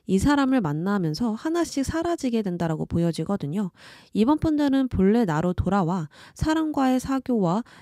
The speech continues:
이 대화를 즐기게 되고 개방적으로 나아가 행동력을 보여주게 될 것이니 충분한 시간 속에서 자연히 사랑에 빠지지 않을까 합니다. 자, 그렇다면 상대방에 대해 보도록 할게요.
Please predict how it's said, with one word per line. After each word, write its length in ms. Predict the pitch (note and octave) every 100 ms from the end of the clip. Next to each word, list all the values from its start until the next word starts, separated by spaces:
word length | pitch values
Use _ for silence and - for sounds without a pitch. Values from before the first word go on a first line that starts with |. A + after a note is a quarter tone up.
| -
이 120 | E3+
대화를 480 | - F3 G3 A3 G#3+
즐기게 460 | - E3 A3 A3 G#3+
되고 320 | D3 - B3 _ _ -
개방적으로 640 | G3 C#4 D4 C#4+ C4 C4
나아가 500 | E3+ C#3+ G3+ E3 A3+ _ _ -
행동력을 640 | E4 E4 E4 C#4+ G#3+ A3
보여주게 580 | - E3+ F3+ - F3 F3+
될 240 | - E3
것이니 560 | D#3 A3+ A3 D3+ G#3+ E3+ - - -
충분한 540 | - F4+ F4 E4+ D#4+ D#4+
시간 300 | - D4 C#4+
속에서 640 | - B3+ A3+ A3 D#3+ A3+ - - -
자연히 640 | - - D#3+ A#3+ D4+ C#4 C4+
사랑에 420 | C4+ C4 B3+ B3
빠지지 420 | A#3 A3 F#3+ -
않을까 360 | D3+ D#3 - G3+
합니다. 460 | G3+ D3+ C#3+ - _ _ _ - - -
자, 280 | - G3 F#3+
그렇다면 600 | F#3 F#3 G3 E3 A3+ B3+ - - -
상대방에 680 | - D#4 D#4+ D#4+ C#4 B3+ A#3
대해 260 | D3+ F3
보도록 420 | - D#3 D#3 D#3+
할게요. 560 | D3+ D3 - C#3 D3+